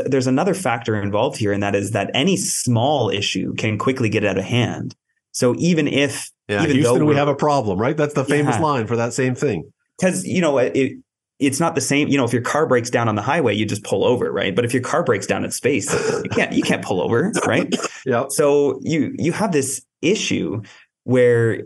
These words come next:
Speaker 1: a small thing could mean something pretty dangerous. Uh, now, like I said, the risk, the risk is l-, probably lower because we're better at it,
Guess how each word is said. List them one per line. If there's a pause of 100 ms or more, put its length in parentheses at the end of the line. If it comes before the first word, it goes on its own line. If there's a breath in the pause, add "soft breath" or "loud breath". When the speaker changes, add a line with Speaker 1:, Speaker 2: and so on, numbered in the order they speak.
(180)
Speaker 1:
a
small
thing (300)
could
mean
something
pretty
dangerous. (640 loud breath)
Uh,
now, (300)
like
I
said,
the
risk, (260)
the
risk
is
l-, (100)
probably
lower
because
we're
better
at
it,